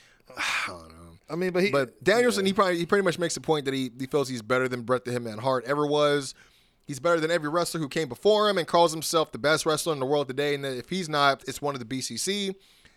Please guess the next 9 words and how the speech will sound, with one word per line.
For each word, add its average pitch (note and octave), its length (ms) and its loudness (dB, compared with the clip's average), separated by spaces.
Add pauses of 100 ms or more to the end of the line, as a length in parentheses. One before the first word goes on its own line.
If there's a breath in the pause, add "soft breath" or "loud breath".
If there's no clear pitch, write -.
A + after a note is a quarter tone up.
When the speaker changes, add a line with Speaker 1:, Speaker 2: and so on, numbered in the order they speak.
(200 soft breath)
Speaker 1:
Uh, C3 460 4 (880)
but C#3+ 120 0
he D3+ 60 -2
knows E3+ 180 4
in D3 60 -8
the C#3 60 -8
future F3 260 -4
there'll D#3 140 2
be C#3+ 240 -6